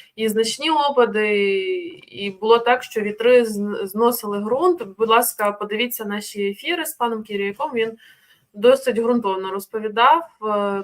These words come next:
про те, е, як раніше було з кліматом, е, на Херсонщині. Десь приблизно двісті років спостерігали синоптики і описували, е, як це було в нашому регіоні. Тож запрошую вас на наш YouTube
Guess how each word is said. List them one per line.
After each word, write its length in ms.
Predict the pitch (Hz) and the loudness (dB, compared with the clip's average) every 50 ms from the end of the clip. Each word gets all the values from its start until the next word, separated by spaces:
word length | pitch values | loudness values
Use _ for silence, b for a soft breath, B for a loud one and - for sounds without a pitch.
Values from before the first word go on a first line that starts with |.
| - _ | -8 _
про 320 | - 214 214 214 214 208 208 | -8 -4 -2 -2 -2 -2 -4
те, 320 | 208 _ 220 226 240 262 277 285 277 262 240 - - - | -4 _ -2 0 0 0 0 0 0 0 0 -2 -4 -4
е, 240 | 196 196 196 190 196 | -4 -4 -4 -4 -2
як 260 | 202 214 226 - 226 | -2 -4 -4 -6 -10
раніше 540 | 202 202 202 214 208 - - 208 202 196 190 - | -10 -8 -8 -8 -8 -10 -10 -10 -10 -10 -10 -12
було 200 | 202 196 208 208 | -10 -8 -8 -8
з 100 | 208 - | -8 -10
кліматом, 840 | - _ 220 208 226 247 269 277 277 - 240 240 240 240 233 226 214 | -12 _ -8 -6 -6 -4 -6 -8 -4 -2 0 0 0 0 -2 -6 -8
е, 180 | - _ 196 196 190 190 190 190 185 190 190 190 | -12 _ -10 -8 -8 -8 -8 -10 -10 -12 -12 -10
на 140 | 202 214 208 - | -10 -10 -12 -12
Херсонщині. 840 | 202 202 - - 220 247 269 277 - - - - 269 262 262 269 262 - _ B B B B B B B B | -18 -20 -14 -8 -8 -8 -8 -8 -12 -12 -12 -12 -10 -8 -8 -8 -8 -10 _ B B B B B B B B
Десь 180 | 214 233 226 226 | 0 0 0 0
приблизно 440 | - 214 208 208 220 220 214 208 196 | -4 -4 -2 0 0 0 0 -4 -4
двісті 320 | 190 214 214 - - 202 | -4 -4 -6 -4 -6 -4
років 460 | 190 202 226 269 277 - - 294 285 277 277 - | 0 2 2 2 0 -2 -6 -8 -8 -8 -10 -14
спостерігали 800 | - - _ 233 226 - - 220 214 214 214 220 220 220 214 208 | -20 -18 _ -14 -14 -12 -8 -6 -6 -2 0 2 2 2 2 -2
синоптики 680 | 214 - 202 208 220 247 - - - 247 - 233 220 | -4 -6 -4 -4 -4 -4 -4 -4 -6 -4 -2 -2 -2
і 80 | 202 | -2
описували, 720 | 196 196 196 - 240 269 - - 294 277 277 277 262 269 269 269 539 B B B B B B B B B | -2 -4 -4 -4 -6 -6 -6 -10 -8 -2 -2 0 2 2 2 0 0 B B B B B B B B B
е, 640 | - 214 214 214 214 208 208 208 202 202 202 196 196 | -4 -2 0 2 2 2 2 2 2 0 0 0 0
як 240 | 208 220 226 226 - | 0 0 -2 -2 -6
це 100 | - 190 | -12 -12
було 200 | 185 196 202 202 | -6 -4 -4 -2
в 40 | |
нашому 380 | 202 196 196 196 - - 196 190 | -2 -2 -4 -4 -8 -8 -10 -8
регіоні. 600 | 190 190 190 196 202 202 220 262 320 320 269 226 | -8 -8 -8 -6 -6 -4 -2 -2 -4 -4 -6 -8
Тож 380 | 220 202 214 226 226 - - - | -8 -6 -8 -8 -8 -10 -12 -12
запрошую 500 | 202 202 - 226 233 226 - - 208 196 | -12 -4 0 0 0 0 -2 -6 -4 -2
вас 260 | 202 208 202 - - | -2 -2 -4 -4 -8
на 80 | 202 190 | -8 -8
наш 280 | 196 196 196 - - | -8 -8 -8 -8 -10
YouTube 220 | 196 - 196 196 | -10 -12 -12 -12